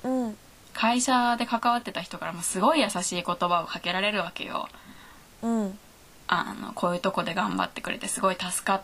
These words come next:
Speaker 2: た」とか。
Speaker 1: うん。
Speaker 2: だからなんか、終わり良ければ全て良しじゃないけど、こう、
Speaker 1: うん。
Speaker 2: 「あ、私の会社員生活悪くなかったな」みたいな気持ちに今なりかけてるわけ。
Speaker 1: うんうん。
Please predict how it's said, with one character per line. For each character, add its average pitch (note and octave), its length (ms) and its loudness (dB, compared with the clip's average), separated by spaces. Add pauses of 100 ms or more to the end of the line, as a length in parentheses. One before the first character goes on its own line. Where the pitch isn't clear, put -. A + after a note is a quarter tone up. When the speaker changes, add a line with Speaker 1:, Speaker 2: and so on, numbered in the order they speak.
Speaker 2:
た」 - 260 -2
と - 80 -6
か。 - 360 -2 (580)
Speaker 1:
う A#3+ 60 -2
ん。 G#3+ 320 0 (140)
Speaker 2:
だ A3 100 2
か G3 100 2
ら F#3 60 0
な G3 140 2
ん F#3 60 0
か、 - 160 0 (140)
終 G#3+ 100 4
わ D4 100 6
り G4+ 100 2
良 A4 120 0
け F#4 120 2
れ G#3 120 4
ば E3+ 100 2
全 A3 280 0
て - 100 -6
良 F3+ 120 0
し F3+ 120 -6
じ E3 60 -8
ゃ D#3+ 40 -4
な E3+ 160 0
い E3 60 -2
け - 120 -10
ど、 E3 280 0 (280)
こ F3 340 2 (220)
う、 A#3 40 -4
Speaker 1:
う A#3 180 0
ん。 G#3 100 -6 (100)
Speaker 2:
「あ、 G#3+ 340 4 (340)
私 G#3+ 320 4
の G#3+ 280 4
会 G#3+ 240 2
社 A#3+ 160 4
員 B3 220 6
生 C#4+ 180 4
活 B3 280 0 (100)
悪 C4 200 6
く D4+ 120 0
な C#4+ 120 2
か D4+ 120 4
っ - 80 0
た A#3 100 -2
な」 A3+ 240 2
み G#3 120 2
た F#3 80 4
い F3 40 0
な F#3 80 -2
気 F#3+ 100 -2
持 F#3+ 100 2
ち F#3+ 100 0
に F#3+ 140 4
今 B3+ 180 6
な F3+ 180 2
り C4 100 2
か C#4 100 4
け A#3 80 0
て E3 80 -6
る D#3+ 80 -8
わ E3 100 -6
け。 D#3+ 240 -2 (320)
Speaker 1:
う B3 60 0
ん C4 880 4
う - 60 0
ん。 F#3+ 120 -8